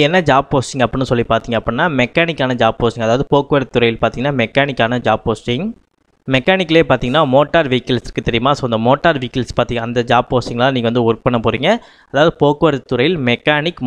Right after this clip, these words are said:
மோட்டார் வெஹிக்கிள்ஸ் ஜாப் போஸ்டிங், இந்த ஜாப் போஸ்டிங்ல நீங்க வந்து ஒர்க் பண்ண போறீங்க. இதோட மினிமம் குவாலிஃபிகேஷனை பொறுத்த வரைக்கும் நீங்க டென்த் ஸ்டாண்டர்ட் நீங்க பாஸ் பண்ணியிருந்தாலே போதும். அதே நேரத்துல உங்களுக்கு பேசிக்கா பார்த்தீங்கன்னா சயின்ஸ் and மேத்தமேட்டிக்ஸ் வந்து உங்களோட பேசிக்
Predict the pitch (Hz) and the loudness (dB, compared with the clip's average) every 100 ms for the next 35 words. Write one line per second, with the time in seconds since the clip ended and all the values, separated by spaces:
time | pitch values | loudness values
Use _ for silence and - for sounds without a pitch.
0 | 123 139 151 147 123 113 151 - 123 117 | 2 2 2 2 0 0 -4 0 0 2
1 | 123 113 - 175 120 123 120 113 123 117 | 0 -2 -2 -4 -2 0 2 2 0 -2
2 | 120 156 135 113 123 110 - 120 107 110 | -2 -4 -2 -2 0 -2 -2 -4 -2 -2
3 | 110 110 104 107 170 _ _ _ _ 156 | 0 -2 -2 -6 -14 _ _ _ _ 2
4 | 156 151 143 156 165 147 127 120 131 120 | 2 4 2 0 2 0 0 -2 -4 -4
5 | 113 117 113 170 180 127 113 127 151 165 | -2 0 0 -2 -2 -2 0 0 0 -2
6 | 147 135 131 123 110 113 113 - 120 117 | 0 0 0 0 0 0 0 -2 -4 -2
7 | 113 110 113 151 147 127 151 131 - 139 | -2 -2 -2 0 2 2 2 0 2 0
8 | 123 120 117 123 131 156 160 160 143 120 | 0 -2 -4 -4 0 0 0 0 0 0
9 | 120 117 190 - - _ - - 147 160 | -2 -2 -4 -4 -14 _ -14 -4 0 0
10 | 214 - 151 127 120 - 135 123 - - | -2 -6 -4 0 0 0 -2 -2 -6 -6
11 | 123 165 139 127 131 131 131 156 160 | 0 0 4 2 2 2 2 2 -2